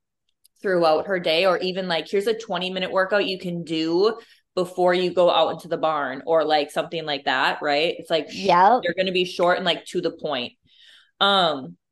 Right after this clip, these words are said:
Speaker 1: so I wonder, and I don't know if it's almost like you do it where it's like a s-,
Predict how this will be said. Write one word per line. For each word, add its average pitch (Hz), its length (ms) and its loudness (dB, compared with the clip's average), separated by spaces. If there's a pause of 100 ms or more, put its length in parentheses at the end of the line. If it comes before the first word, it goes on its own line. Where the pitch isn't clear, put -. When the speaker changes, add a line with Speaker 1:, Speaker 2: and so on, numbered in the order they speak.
(840)
Speaker 1:
so 233 440 4
I 220 200 4
wonder, 254 480 2
and 190 240 -2
I 226 100 -8
don't 254 220 -8
know 165 540 -2 (600)
if 196 160 0
it's 196 220 -2
almost 196 460 -2
like 175 340 2 (2750)
you 202 240 -4
do 175 380 4
it - 120 2
where 196 160 6
it's 180 160 0
like 175 280 -2
a 190 40 0
s-, - 340 -10